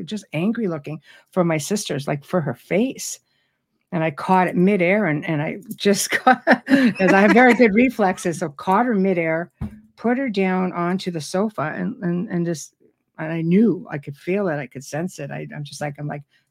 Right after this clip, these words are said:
"No, not this night." And that was the end of that. And, um, she remained like that until we took her to the vet and said,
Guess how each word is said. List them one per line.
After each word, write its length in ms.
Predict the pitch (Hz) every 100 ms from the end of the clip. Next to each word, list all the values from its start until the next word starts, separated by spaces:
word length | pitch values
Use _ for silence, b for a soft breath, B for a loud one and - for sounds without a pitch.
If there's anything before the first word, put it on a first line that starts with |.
| _ _
"No, 320 | 170 165 156 143
not 260 | 165 160 -
this 220 | 180 180
night." 280 | 185 196 180 _ _ _ b b b b b b b -
And 140 | 170
that 160 | 175 170
was 160 | 180 156
the 80 |
end 140 | 165 151
of 60 |
that. 320 | 143 175 185 - _ _ _ _
And, 400 | 175 160 160 160 175
um, 540 | 170 165 156 - 151 _ -
she 520 | 139 190 180 - -
remained 760 | 175 175 165 165 196 190 156 151
like 300 | 180 170 151
that 340 | - 160 160 -
until 480 | 185 170 - 175 160
we 120 | 160
took 240 | 151 180 170
her 60 | 180
to 160 | -
the 100 | 160
vet 300 | 147 165 170
and 100 | -
said, 320 | 160 160 151